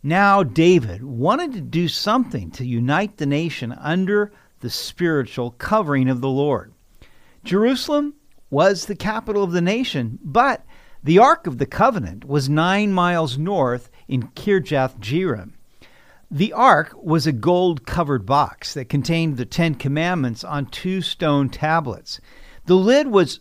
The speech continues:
solid hammered gold with two cherubim on top,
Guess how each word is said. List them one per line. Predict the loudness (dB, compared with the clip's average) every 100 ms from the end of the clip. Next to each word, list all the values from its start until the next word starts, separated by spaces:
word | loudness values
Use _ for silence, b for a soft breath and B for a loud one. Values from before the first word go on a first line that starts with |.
| -12
solid | -4 6 8 8 8 4 -2
hammered | -4 0 2 4 4 2
gold | 2 4 4 0 -6
with | -2 2 2 -2 b -10
two | 0 0
cherubim | 2 2 2 2 2 0 -6 -8 -12 -4
on | -2 -2
top, | -2 2 2 2 -6